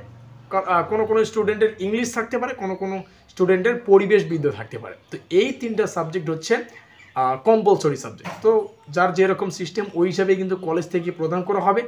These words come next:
তোমাদের অনীহা থাকলেও কিন্তু ওই কম্পালসরি সাবজেক্ট নিয়েই কিন্তু তোমাদের পড়তে হবে। তুমি ইংলিশে দুর্বল, তোমাদের কম্পালসরিতে যদি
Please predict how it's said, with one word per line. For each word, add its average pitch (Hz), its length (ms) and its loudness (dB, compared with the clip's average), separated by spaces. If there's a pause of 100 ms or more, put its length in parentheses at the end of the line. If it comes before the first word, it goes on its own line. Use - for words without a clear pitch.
(280)
তোমাদের 165 460 0 (760)
অনীহা 220 460 4
থাকলেও 208 460 4
কিন্তু 208 380 -4
ওই 190 140 6
কম্পালসরি 180 600 -2
সাবজেক্ট 156 380 -8
নিয়েই 185 200 -4
কিন্তু 160 180 -6
তোমাদের 139 380 -10
পড়তে 131 240 -14
হবে। - 100 -16 (360)
তুমি 180 160 2
ইংলিশে 208 360 0
দুর্বল, 214 340 2 (280)
তোমাদের 160 320 -2
কম্পালসরিতে 180 720 -2
যদি 185 220 -6